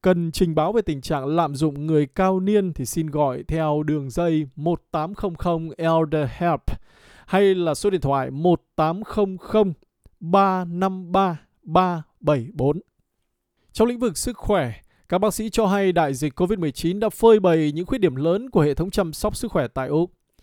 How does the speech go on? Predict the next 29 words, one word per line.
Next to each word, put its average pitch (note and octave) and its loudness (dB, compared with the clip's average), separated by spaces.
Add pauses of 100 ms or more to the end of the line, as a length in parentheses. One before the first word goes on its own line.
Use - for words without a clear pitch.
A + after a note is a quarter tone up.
(240)
vốn F3 0
đã G3+ -2
phải E3+ 0
vật E3 0
lộn E3+ 4
với D#3+ -2
những F3 -4
sức F3+ 0
ép E3 -2
khác E3 -2
nhau. C#3 -4 (440)
Giám F#3 -4
đốc B3+ 2
trường F#3 2
y G#3+ -6
khoa G3+ 0 (120)
đào E3 2
tạo D3 -2
bác E3 -2
sĩ F#3 -10
đa E3 0
khoa E3 2 (140)
Hoàng D#3+ 2
gia D#3 0 (400)
Karen G#3+ 4
Price E3 0
đã D3 -4
nói D3 -2
rằng C#3 -6